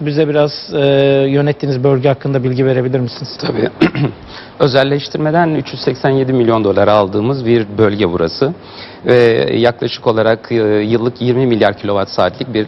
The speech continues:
Speaker 2: elektrik tüketimi, e, oranına sahip.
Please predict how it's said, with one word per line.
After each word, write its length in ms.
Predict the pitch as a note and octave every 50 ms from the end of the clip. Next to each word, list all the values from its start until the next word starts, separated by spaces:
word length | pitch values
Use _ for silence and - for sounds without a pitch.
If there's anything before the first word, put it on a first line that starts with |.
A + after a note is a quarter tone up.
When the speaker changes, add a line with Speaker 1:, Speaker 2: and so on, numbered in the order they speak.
| - G#2+
Speaker 2:
elektrik 400 | G#2 G2+ - - - - - -
tüketimi, 540 | - - - G2 - - G#2 G#2 G#2+ G2 - - - -
e, 60 | F#2+ F#2 F2 F2 E2+ E2+ F2+ F2+ F2+ F#2+ F#2 F2+ F#2 - - - - F#2+ - - - -
oranına 400 | - G2+ G2 G2+ G2 G2 G2 F2+
sahip. 340 | - - F2 D2 E2+ A#2+ -